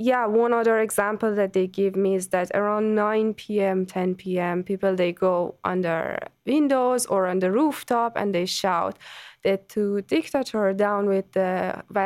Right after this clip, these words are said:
down with Khamenei, the, which, who is the supreme leader, and these sort of, um, slogans as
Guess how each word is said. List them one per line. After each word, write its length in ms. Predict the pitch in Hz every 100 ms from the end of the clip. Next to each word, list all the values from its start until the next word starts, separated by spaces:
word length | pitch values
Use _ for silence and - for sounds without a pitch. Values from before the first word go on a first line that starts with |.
| 202
down 240 | 220 220
with 100 | 208
Khamenei, 800 | 208 - 320 302 247 220 196 190
the, 80 | 185
which, 220 | 190 190
who 200 | 180 208
is 220 | 196 185
the 220 | 185 180 180
supreme 440 | - 220 277 277
leader, 460 | 233 185 180 175 -
and 320 | 202 202 196 196 - -
these 240 | - 226 202
sort 400 | - 208 190 -
of, 240 | 185 - -
um, 400 | 175 170 - - - _ _ - -
slogans 720 | - 196 196 190 - 202 -
as 400 | - - - -